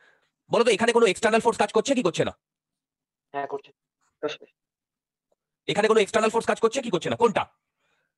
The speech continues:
Speaker 2: এয়ার ফ্রিকশন।
Speaker 1: এয়ার ফ্রিকশনটা এক্সটার্নাল ফোর্স কাজ করছে। আর কোনো এক্সটার্নাল ফোর্স আছে?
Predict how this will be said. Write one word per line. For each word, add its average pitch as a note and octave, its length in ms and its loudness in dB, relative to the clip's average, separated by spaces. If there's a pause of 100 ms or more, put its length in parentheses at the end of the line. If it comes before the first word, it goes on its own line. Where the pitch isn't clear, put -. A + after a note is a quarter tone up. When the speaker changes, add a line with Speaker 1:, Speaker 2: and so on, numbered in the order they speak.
(180)
Speaker 2:
এয়ার C#3+ 180 -4
ফ্রিকশন। D3 260 -16 (200)
Speaker 1:
এয়ার F#3 180 4
ফ্রিকশনটা G3 300 -4
এক্সটার্নাল C3+ 300 -4
ফোর্স D#3 160 -6
কাজ - 120 -10
করছে। - 220 -10
আর - 140 0
কোনো A#3 100 6 (140)
এক্সটার্নাল A3+ 280 0
ফোর্স A3+ 180 0
আছে? C4+ 120 0